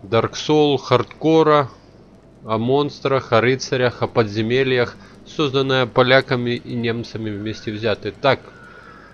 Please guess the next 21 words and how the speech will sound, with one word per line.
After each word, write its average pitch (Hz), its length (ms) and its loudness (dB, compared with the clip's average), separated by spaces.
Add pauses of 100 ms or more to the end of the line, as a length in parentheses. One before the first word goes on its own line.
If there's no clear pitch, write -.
(160)
азы. 123 560 2
Сражайтесь 123 640 -4
с - 320 -14
рогарами. 127 840 2 (1500)
Не 110 80 -10
так 123 220 -4
просто. 117 400 -2
Чтобы 110 260 -8
усвоить 127 340 -6
основу, 127 300 -6
подойдите 113 500 -4
к 98 60 -10
грабителю 113 580 -6
при 110 160 -8
помощи 113 560 -8 (340)
В 104 100 -2
С 107 260 2
Д. 131 160 -2
Подсказка. 117 720 -6 (140)
Мгм. 104 420 -10 (240)
Подходим. 98 600 -8